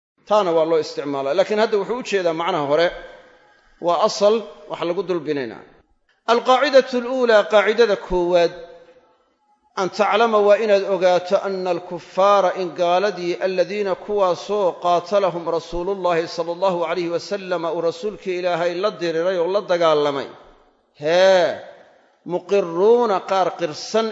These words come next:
inay ahaayeen bianna Allaha tacaala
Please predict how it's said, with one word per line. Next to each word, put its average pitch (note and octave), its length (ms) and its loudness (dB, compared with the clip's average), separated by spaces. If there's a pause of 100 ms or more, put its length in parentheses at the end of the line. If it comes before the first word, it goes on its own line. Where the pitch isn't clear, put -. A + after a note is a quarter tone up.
inay F3 280 -2
ahaayeen D#3+ 640 0 (680)
bianna F3 500 -4
Allaha E3+ 640 0
tacaala E3 680 0